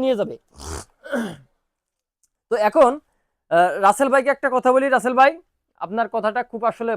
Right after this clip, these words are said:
ভালো লাগছে ভাই, আপনি খুব ভালো একজন মানুষ। আহ, আপনি একজন, একজন সৎ মানুষ আমার কথা বলে মনে হচ্ছে। আপনি, আহ, ভিডিও কল দিছেন, আপনি আমাদের সাথে সরাসরি কথা বলছেন ভিডিও কলে, এবং আমরা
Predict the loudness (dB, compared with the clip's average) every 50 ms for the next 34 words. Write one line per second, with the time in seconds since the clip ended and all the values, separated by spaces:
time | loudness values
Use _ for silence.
0 | 0 0 0 2 0 0 -2 -2 -6 -4 -2 -2 -2 -4 -6 -8 -14 -16 -18 -12
1 | -10 -8 -6 -6 -6 -6 -8 -10 -10 -8 -8 -8 -8 -10 _ _ _ _ _ _
2 | _ _ _ _ _ -4 -2 0 0 -2 -2 -4 -8 -10 -10 -10 -10 -8 -8 -8
3 | -8 -8 -8 -8 -8 -8 -8 -8 -10 -10 -8 -8 -10 -10 -10 -14 _ _ -6 -6
4 | -4 -4 -4 -4 -4 -4 -6 -10 -10 -8 -8 -8 -8 -10 -12 _ _ _ _ _
5 | _ -12 -8 -6 -6 -6 -6 -6 -6 -6 -6 -8 -8 -8 -8 -10 -10 -12 _ -12
6 | -12 -12 -14 -18 -20 -20 -20 _ _ _ _ _ _ _ _ -8 -6 -6 -4 -2
7 | 0 0 -2 0 0 -2 -2 -2 -4 -8 -10 -10 -8 -4 -4 -6 -6 -6 -10 -10
8 | -10 -10 -8 -8 -8 -8 -8 -10 -12 _ _ _ _ _ -14 -12 -10 -10 -12 -12
9 | -14 -12 _ -2 -2 -2 -2 -2 -6 -10 -8 -10 -8 -8 -6 -8 -8 -10 -12 -12
10 | -12 -12 -12 -10 -8 -8 -6 -4 -4 -4 -6 -6 -10 _ _ _ _ _ -8 -6
11 | -4 -4 -2 -4 -4 -2 -2 0